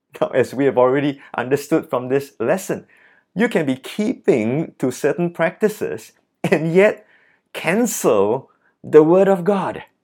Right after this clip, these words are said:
Now, let's not fall prey to such a deception, yeah? And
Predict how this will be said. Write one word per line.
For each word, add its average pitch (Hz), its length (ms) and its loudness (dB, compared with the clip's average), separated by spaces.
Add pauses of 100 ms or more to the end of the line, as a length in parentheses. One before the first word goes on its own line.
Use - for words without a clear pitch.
(380)
Now, 131 140 2
let's 139 360 0 (120)
not 135 260 -4
fall 127 600 2 (100)
prey 95 500 -2 (260)
to 107 80 -4
such - 280 -4
a 98 60 -4
deception, 82 800 -10
yeah? 113 320 -10 (1300)
And 151 300 -2